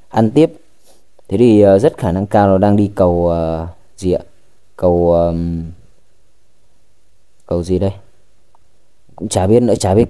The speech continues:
chả cần biết cầu gì đâu. Cứ đánh đi. Quan tâm làm cái deck gì đúng không?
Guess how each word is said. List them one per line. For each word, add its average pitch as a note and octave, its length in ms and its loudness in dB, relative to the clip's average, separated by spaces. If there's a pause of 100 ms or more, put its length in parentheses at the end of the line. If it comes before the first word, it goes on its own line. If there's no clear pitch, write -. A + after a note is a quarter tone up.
chả A2 200 0
cần A#2+ 180 0
biết C#3 180 2
cầu G2+ 160 2
gì G2 180 0
đâu. - 120 2 (140)
Cứ C#3 200 4
đánh A#2+ 220 2
đi. B2+ 120 2 (1600)
Quan G#2 160 0
tâm A2+ 200 2
làm F#2+ 180 0
cái G2+ 120 0
deck C3+ 160 -2
gì G2+ 160 -2
đúng G2+ 140 2
không? B2 180 -2